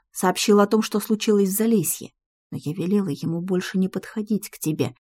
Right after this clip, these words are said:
Верховная будет в ярости, если узнает». «Но почему?» — возмутилась Лиза.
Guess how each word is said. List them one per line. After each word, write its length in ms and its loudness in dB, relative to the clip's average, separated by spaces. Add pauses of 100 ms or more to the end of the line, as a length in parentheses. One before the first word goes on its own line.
Верховная 500 6
будет 300 4
в 40 2
ярости, 480 4
если 320 0
узнает». 540 4 (380)
«Но 180 -2
почему?» — 800 6 (160)
возмутилась 680 2
Лиза. 340 2